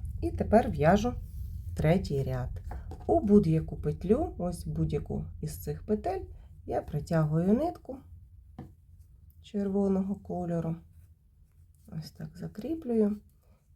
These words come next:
І зараз пров'яжу три повітряних петлі. Один, два, три. Так, цей кінчик ось сюди прокладаю, буду тримати.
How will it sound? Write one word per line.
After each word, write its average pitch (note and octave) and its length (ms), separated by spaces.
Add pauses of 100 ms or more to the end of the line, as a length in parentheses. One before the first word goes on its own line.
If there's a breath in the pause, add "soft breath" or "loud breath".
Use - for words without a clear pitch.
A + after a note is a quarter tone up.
І C#4 160
зараз E3 420
пров'яжу F3 640
три G#3+ 240
повітряних D#3 640
петлі. C#3 480 (920)
Один, A3 480 (420)
два, C#3 440 (380)
три. - 220 (580)
Так, C#3 260
цей D#3+ 160
кінчик D3 500
ось D3 140
сюди - 220
прокладаю, C3 720
буду - 220
тримати. F3 600